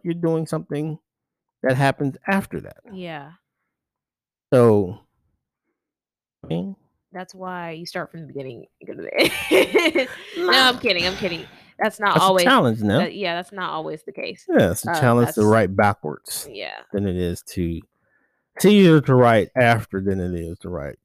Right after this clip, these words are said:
Speaker 1: before. Like chicken and the egg. Which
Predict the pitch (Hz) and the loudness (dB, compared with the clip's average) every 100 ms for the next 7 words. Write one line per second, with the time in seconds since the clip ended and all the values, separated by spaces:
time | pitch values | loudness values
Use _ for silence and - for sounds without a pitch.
0 | - 95 - 67 50 50 - - _ _ | -18 -18 -12 -12 -12 -16 -20 -20 _ _
1 | _ _ _ _ _ _ _ _ - 92 | _ _ _ _ _ _ _ _ -8 -8
2 | - 110 90 78 78 50 62 57 - - | -6 -6 -6 -8 -10 -14 -14 -16 -18 -20
3 | - _ _ - 95 | -20 _ _ -6 -6